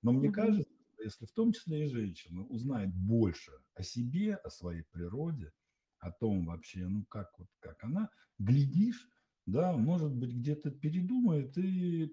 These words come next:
Speaker 1: по-другому выстроит свою стратегию жизни. Вот. А может быть, и не передумает, и выстроит так, как надо. Но это ваш выбор всё равно за вами. Мы лишь здесь как кон-,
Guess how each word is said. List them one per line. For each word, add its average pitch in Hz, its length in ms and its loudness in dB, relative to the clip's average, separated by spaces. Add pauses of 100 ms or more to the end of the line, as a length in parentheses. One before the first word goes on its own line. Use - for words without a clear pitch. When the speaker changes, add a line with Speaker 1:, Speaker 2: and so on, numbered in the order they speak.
(100)
Speaker 1:
по-другому 147 560 2
выстроит 123 500 -2
свою 107 200 -2
стратегию 87 680 -10
жизни. 69 240 -20 (800)
Вот. 80 400 -10
А 165 100 0
может 233 240 6
быть, 110 160 2
и 98 40 4
не 98 140 6
передумает, 101 680 -2
и 104 40 -4
выстроит 92 500 -6
так, 85 160 -10
как - 200 -12
надо. 113 280 -2
Но 165 180 -6 (160)
это - 160 -6
ваш 131 300 -4 (120)
выбор 131 380 8
всё - 160 -6
равно 104 300 -2
за 110 200 -4
вами. 80 240 -8
Мы 147 180 -2
лишь 90 220 -8
здесь 120 260 -10 (440)
как 101 180 -10
кон-, 104 140 -4